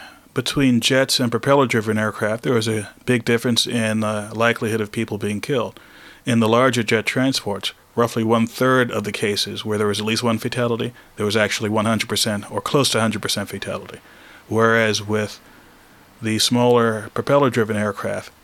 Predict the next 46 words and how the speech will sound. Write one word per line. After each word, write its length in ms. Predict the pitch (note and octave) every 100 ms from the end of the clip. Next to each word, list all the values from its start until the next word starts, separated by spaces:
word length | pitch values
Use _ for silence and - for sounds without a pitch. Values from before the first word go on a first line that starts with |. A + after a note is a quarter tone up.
| _ _ -
it 220 | A2+ A#2+
was 400 | A#2+ A2+ G#2+ G#2+
over 220 | A2 G#2+
sixty 340 | - C#3+ - -
percent 440 | G#2 - G2+ F#2+ - _ _ - _ _ B2+
of 220 | A2 G2+
the 100 | G#2
cases 440 | A2 G2 A2 G2+
where 320 | A2+ A2 G#2 A2+
either 280 | A2+ G#2+ A2
everyone 360 | B2 B2 B2
was 120 | B2+
killed 380 | - B2+ A#2+ C#3
or 360 | - A2 G#2+ G#2 -
over 260 | B2 A#2+ A2+
ninety 240 | A2+ A2
percent 340 | G#2 - C3 A#2+
of 60 |
the 60 | G#2+
people 300 | A2+ G2+ G#2
on 140 | G2+
board 240 | G#2 G#2 G2
were 100 | F#2+
killed. 340 | - - A2+ - _ _ - - - - - - _ A2
This 380 | B2 D3 -
is 160 | B2+ G#2+
due 240 | A#2+ A#2+
in 120 | A2 G#2+
part 280 | A#2 A2 -
to 120 | A2
the 100 | G#2+
design 420 | G#2+ G#2+ A2+ A#2+
of 100 | A#2+
the 120 | A#2
aircraft. 520 | A#2 - A#2+ A2+ -
This 200 | A#2+ A#2+
is 160 | A#2+ G#2
due 180 | A#2+ A#2
in 120 | A2
part 320 | - A2 G#2
to 180 | - A#2
the 300 | G#2+ G#2 G2+
crash 400 | - B2+ A#2 -
dynamics 500 | A2+ A2+ D#3 C#3+ -
of 80 | G2+
aircraft. 500 | G2 - G2+ -